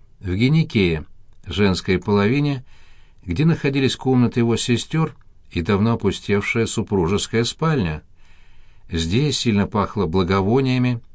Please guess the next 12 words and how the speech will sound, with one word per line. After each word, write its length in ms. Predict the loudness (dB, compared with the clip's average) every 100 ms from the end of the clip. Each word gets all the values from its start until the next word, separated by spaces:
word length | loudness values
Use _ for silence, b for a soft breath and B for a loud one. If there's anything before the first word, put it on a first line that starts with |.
| -8
как 200 | -4 -2
и 80 | -2
семь 260 | 0 0
лет 180 | 0 0
назад. 420 | -2 -2 -2 -4 -10 b b b b b
Митридат 580 | 0 0 2 0 2 0
заметил, 500 | 2 0 2 0 -2
что 220 | -2 -2
почти 400 | -2 -2 -4 -2
ничего 380 | -2 0 0 0
не 140 | 0 -2
изменилось. 720 | 0 2 2 2 0 -4